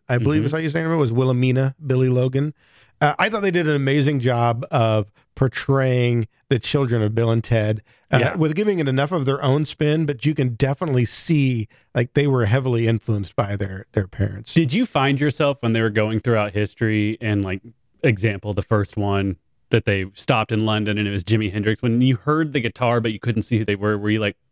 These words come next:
Speaker 2: "Jimi Hendrix"?
Speaker 1: You know, for the most part, I was, um, especially since, you know, Jimi Hendrix is, uh, pretty amazing, uh, as
Speaker 2: Mm-hmm.
Speaker 1: far as I'm concerned. You know, I,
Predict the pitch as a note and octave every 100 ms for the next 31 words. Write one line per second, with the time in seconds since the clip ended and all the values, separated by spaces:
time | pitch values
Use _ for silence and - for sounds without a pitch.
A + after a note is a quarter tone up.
0 | _ - A2 F#2+ F#2 F#2 - - - -
1 | - G3 F#3+ A3 G#3+ A#3 C4 G3 F3+ C3+
2 | C3+ C3 A2 G2+ - E3 B2+ A#2+ - -
3 | C#4 C#4+ A3+ G3 D3 - _ - C#3+ B2+
4 | D#3 B3+ E3+ E3+ E3+ - C3 B2 G#2+ -
5 | _ A#2 G2+ G2+ - D#3+ C#3+ A#2+ A#2 A2+
6 | G#2 F#2+ G#2 - A2+ A#2 A#2 B2+ A#2+ A#2
7 | A2 F#2+ A2+ G#2+ G#2+ G2+